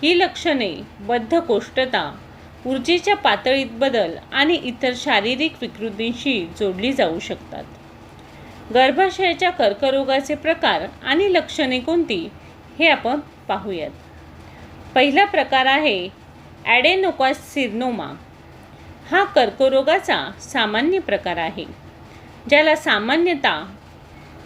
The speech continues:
एंडोमेट्रियल कर्करोग म्हणतात. तो गर्भाशयाच्या अस्तरांच्या पेशींच्या थरापासून सुरू होतो, ज्याला एंडोमेट्रियल असे म्हणतात. तर हा कर्करोग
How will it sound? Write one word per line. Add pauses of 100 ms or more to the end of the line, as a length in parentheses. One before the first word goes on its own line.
एंडोमेट्रियल (220)
कर्करोग
म्हणतात. (800)
तो
गर्भाशयाच्या (100)
अस्तरांच्या
पेशींच्या (100)
थरापासून
सुरू
होतो, (720)
ज्याला (460)
एंडोमेट्रियल
असे
म्हणतात. (960)
तर
हा
कर्करोग